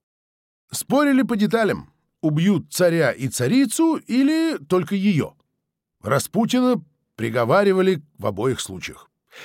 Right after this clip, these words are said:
Резко вырос спрос на книги, в которых описывалось, как удавили Павла Первого. Люди словно хотели надышаться перед смертью. Пир во время чумы. Общество веселилось на все лады.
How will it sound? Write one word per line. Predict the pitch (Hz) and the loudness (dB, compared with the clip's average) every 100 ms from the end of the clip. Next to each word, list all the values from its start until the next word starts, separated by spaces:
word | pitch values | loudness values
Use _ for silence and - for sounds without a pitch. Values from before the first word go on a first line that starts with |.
| - | -6
Резко | 113 185 - 151 | -2 0 -2 0
вырос | 180 175 - | 2 0 -2
спрос | - 175 - | -2 -2 0
на | 165 | -2
книги, | - 180 247 143 | 0 2 2 2
в | - | -4
которых | 98 98 117 - | -8 -8 -8 -8
описывалось, | - 208 220 247 254 214 - | -2 -2 0 0 0 0 -4
как | 139 165 165 | -4 -4 -4
удавили | 156 117 95 185 208 208 - _ _ - | -4 -4 0 2 4 2 -2 _ _ -4
Павла | 107 123 117 120 | -2 0 -2 -6
Первого. | 87 98 90 80 73 76 _ _ _ _ _ - _ | -10 -12 -12 -12 -16 -20 _ _ _ _ _ -20 _
Люди | 104 185 175 | -2 0 0
словно | - 180 170 | -2 -2 0
хотели | 147 143 156 180 | -2 -2 -2 -2
надышаться | 151 147 135 120 160 165 156 - | 0 0 0 0 2 0 0 -6
перед | 110 127 123 | -6 -6 -8
смертью. | - 113 143 131 - - _ - - - | -8 -2 -2 -2 -8 -16 _ -20 -20 0
Пир | 208 247 | 2 4
во | 220 208 | 4 2
время | 160 202 190 | 4 2 0
чумы. | - 202 196 - _ _ _ _ _ 135 | -2 0 0 -2 _ _ _ _ _ 0
Общество | 175 - 127 - 110 | 0 0 -6 -8 -10
веселилось | 127 127 139 185 180 165 143 | -8 -4 -2 0 0 0 -2
на | 139 | -6
все | - 156 | -4 -2
лады. | 156 147 151 | -2 -2 -2